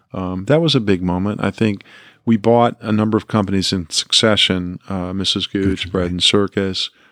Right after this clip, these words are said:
Speaker 1: Bread Alive. We bought three or four in a row
Speaker 2: Fresh
Speaker 1: over
Speaker 2: Fields.
Speaker 1: five or six years, Fresh Fields. And I think each of those felt like real moments in time where all of a sudden we could see the thing was getting a lot bigger, and we had, you know, d-, learning from different points of view.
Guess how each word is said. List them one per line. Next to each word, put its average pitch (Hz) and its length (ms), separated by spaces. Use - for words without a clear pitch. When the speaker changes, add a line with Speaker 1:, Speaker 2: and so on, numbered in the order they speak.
Speaker 1:
Bread 92 140
Alive. 92 400
We 95 60
bought 92 260
three 104 120
or 95 60
four 98 240
in 92 60
a 87 60
row 95 180
Speaker 2:
Fresh 98 180
Speaker 1:
over 92 60
Speaker 2:
Fields. 98 340
Speaker 1:
five 98 220
or 92 40
six - 280
years, 98 280
Fresh - 260
Fields. 95 380
And 110 120
I 117 40
think 120 260
each 139 200
of 117 120
those 110 260
felt 104 260
like 95 220
real 98 200
moments 95 420
in 107 100
time 101 380
where 92 220
all 92 80
of 92 60
a 92 40
sudden 98 300
we 92 100
could 95 140
see - 140
the 92 100
thing 95 220
was 90 100
getting 95 260
a 87 60
lot 87 200
bigger, 98 340
and 98 140
we 95 120
had, 92 340
you 101 120
know, 87 80
d-, - 200
learning 101 280
from 95 220
different 92 320
points 98 300
of 92 80
view. 101 340